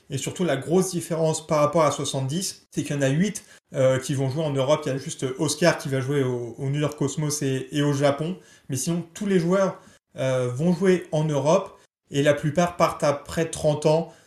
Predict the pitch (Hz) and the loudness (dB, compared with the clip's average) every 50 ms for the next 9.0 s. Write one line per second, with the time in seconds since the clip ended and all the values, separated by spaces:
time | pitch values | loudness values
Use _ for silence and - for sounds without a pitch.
0 | _ - 151 147 143 151 139 127 127 - 185 175 170 - - - 165 160 160 160 | _ -8 -4 -2 0 0 0 -2 -2 0 0 0 0 -2 -2 0 0 0 0 0
1 | 160 170 175 175 165 156 143 - 151 139 - 147 139 - - 156 160 165 160 135 | 0 2 2 2 2 0 -2 -4 -4 2 2 2 2 2 2 2 2 4 2 2
2 | 139 143 139 - 180 - 156 143 135 135 135 - - 147 143 151 151 165 160 - | 2 0 -2 -4 -6 -4 -2 -2 0 0 -2 -2 -2 -4 -2 -2 -2 -4 -4 -8
3 | - - - - 165 139 160 156 135 175 175 170 156 147 131 131 147 143 156 165 | -14 -10 -2 -2 0 0 0 0 2 2 2 4 4 2 2 2 2 6 6 6
4 | 190 190 - - 160 165 175 - 160 143 139 139 - 185 180 156 160 143 139 135 | 6 4 0 -4 -2 -2 -2 -2 -2 -2 -2 0 0 0 2 2 2 0 0 -2
5 | 135 131 - - - 151 143 147 156 165 180 170 - - - - - 147 120 - | -4 -8 -8 -6 -6 -6 -6 -4 -4 -2 -4 -4 -6 -10 -16 -12 -10 -8 -8 -6
6 | - 170 175 170 151 139 - - - 143 127 131 139 147 156 156 151 - - 180 | -4 -4 -2 0 -2 -2 -2 -2 -4 -2 -2 -2 -2 -2 -2 -4 -4 0 4 4
7 | 175 160 160 156 165 156 139 156 185 208 208 143 - _ _ 165 170 147 160 170 | 4 4 4 2 2 0 0 -2 -2 -4 -4 -10 -12 _ _ -4 -2 0 2 2
8 | 185 180 - 185 175 165 165 - 175 170 - - 156 - - 180 185 202 190 147 | 2 2 2 0 -2 -2 -2 0 0 -2 2 2 0 0 2 2 2 4 2 0
9 | 127 | -4